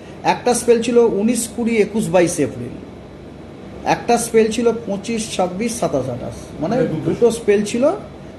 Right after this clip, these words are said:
Speaker 1: এপ্রিল মাসে, দুটোই চার দিন, চার দিন করে, আট দিন। চার দিন স্পেল মানে বেশ বড় স্পেল ছিল। তারপর দু হাজার দশে আপনার একটাই স্পেল ছিল, দশ তারিখ এবং এগারো তারিখ এপ্রিলে। আর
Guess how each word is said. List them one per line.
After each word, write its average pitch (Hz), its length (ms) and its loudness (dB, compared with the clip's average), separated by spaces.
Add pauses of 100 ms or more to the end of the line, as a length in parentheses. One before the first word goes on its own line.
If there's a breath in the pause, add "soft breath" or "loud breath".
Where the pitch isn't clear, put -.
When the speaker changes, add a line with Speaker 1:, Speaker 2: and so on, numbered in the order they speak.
Speaker 1:
এপ্রিল 185 340 0
মাসে, 214 320 2 (340)
দুটোই 226 300 2
চার 147 240 2
দিন, 147 160 2
চার 123 220 -2
দিন 139 180 2
করে, 147 160 -2 (380)
আট 117 80 -6 (100)
দিন। 107 80 -6 (120)
চার 165 220 0
দিন 208 160 2
স্পেল 190 360 -2
মানে 214 180 -2
বেশ 160 160 0 (100)
বড় 147 180 0
স্পেল 143 260 0
ছিল। 139 200 -2 (480 loud breath)
তারপর 185 200 2
দু 170 280 2
হাজার 254 420 4 (540)
দশে 220 500 4
আপনার 233 420 2 (140)
একটাই 233 360 0
স্পেল 185 300 0
ছিল, 165 220 -2 (540)
দশ 180 280 2
তারিখ 247 260 2 (340)
এবং 170 220 -2
এগারো 156 240 4
তারিখ 156 260 0
এপ্রিলে। 95 380 -6 (1300)
আর 127 360 2